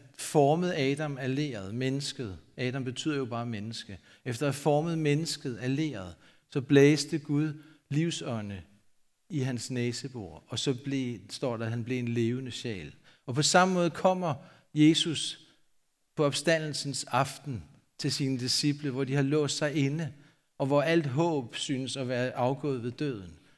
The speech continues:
Og så ånder han på dem og siger, "Modtag Helligånden," og blæser håb og nyt liv ind i dem,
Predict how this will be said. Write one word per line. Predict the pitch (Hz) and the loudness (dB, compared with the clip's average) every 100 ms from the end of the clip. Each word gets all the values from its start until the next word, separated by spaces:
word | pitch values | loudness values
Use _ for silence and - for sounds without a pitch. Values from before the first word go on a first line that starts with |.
| _ - | _ -10
Og | 123 | -4
så | 175 - | -4 0
ånder | 156 160 180 | 2 2 2
han | 170 147 | 0 -2
på | - 139 | 0 0
dem | 156 | 0
og | 135 - | -8 -8
siger, | - 127 | -4 -2
"Modtag | 135 147 143 147 | 0 -2 -2 -4
Helligånden," | 135 139 131 95 92 - - - | -4 -4 -8 -10 -16 -20 -14 -8
og | 123 | -2
blæser | - 165 196 180 143 147 131 | 6 8 8 4 2 0 -2
håb | 113 185 170 104 - - _ - | 2 4 4 0 -8 -20 _ 2
og | 143 | 4
nyt | 160 185 - | 6 4 2
liv | 170 143 165 | 2 2 2
ind | 185 123 92 - - _ - | -2 -4 -12 -20 -20 _ 0
i | 160 | 4
dem, | 156 143 160 147 | 6 4 2 -8